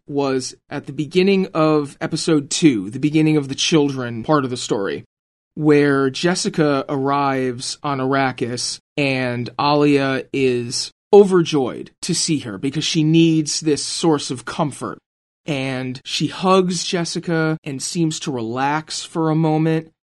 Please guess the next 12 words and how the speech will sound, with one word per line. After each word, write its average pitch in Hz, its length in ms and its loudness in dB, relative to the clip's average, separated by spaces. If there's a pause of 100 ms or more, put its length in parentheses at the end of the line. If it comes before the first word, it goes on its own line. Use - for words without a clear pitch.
(220)
And 165 160 0
then 165 100 2
she 160 220 -6
feels 262 680 -4
Jessica's 214 540 -4
head 185 320 -4
turn 160 580 0
to 165 140 -6
look 160 200 2
at 165 120 -4
the 156 80 -4
grandkids. 160 960 -2